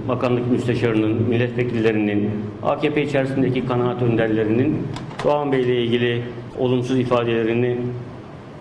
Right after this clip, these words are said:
sizlerle paylaşmıştık. Ve şimdi sormak gerekirse Doğan Bey başarılı bir proje olsaydı sorunun çözümü için Büyükşehir Osman Gazi Belediye Başkanlarının devre dışı kalmasıyla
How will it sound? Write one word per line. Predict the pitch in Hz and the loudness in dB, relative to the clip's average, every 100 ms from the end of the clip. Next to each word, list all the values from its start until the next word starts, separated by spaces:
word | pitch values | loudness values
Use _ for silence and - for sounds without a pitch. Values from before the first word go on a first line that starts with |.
| - - - - - - | -18 -18 -18 -18 -18 -8
sizlerle | 120 127 127 123 | -2 2 2 0
paylaşmıştık. | 117 113 113 117 107 - - - | 0 0 0 -2 -2 -4 -6 -6
Ve | 185 | -2
şimdi | 214 208 | 2 2
sormak | 202 185 180 180 180 | 2 2 2 0 0
gerekirse | 170 160 160 147 - 123 120 120 - | 0 0 0 0 2 0 0 -4 0
Doğan | 143 156 151 | 0 2 0
Bey | 143 131 | 0 2
başarılı | 131 143 135 131 | 0 2 2 2
bir | 127 | 2
proje | 127 123 120 | 2 2 2
olsaydı | 117 110 127 113 127 123 - - - - - | 0 0 0 2 0 -2 -8 -10 -14 -12 0
sorunun | 156 175 202 202 | 2 2 2 2
çözümü | 202 165 175 185 190 | 2 2 2 2 2
için | 170 - 151 151 151 - - - - - - - - - - - - - - - - - - - - 156 | 2 2 4 4 2 -2 -6 -8 -14 -14 -16 -16 -16 -16 -16 -16 -16 -16 -16 -16 -16 -16 -18 -18 -6 0
Büyükşehir | 185 190 190 165 160 | 2 2 0 0 0
Osman | 151 151 151 147 | 0 0 2 4
Gazi | 147 147 147 139 | 2 0 0 2
Belediye | 139 135 139 | 2 2 2
Başkanlarının | 135 131 135 131 127 123 127 127 | 0 0 0 2 4 4 4 2
devre | 123 120 120 | 2 2 2
dışı | 113 117 123 | 0 0 0
kalmasıyla | 117 113 113 110 123 110 113 110 | 0 2 0 0 0 2 2 0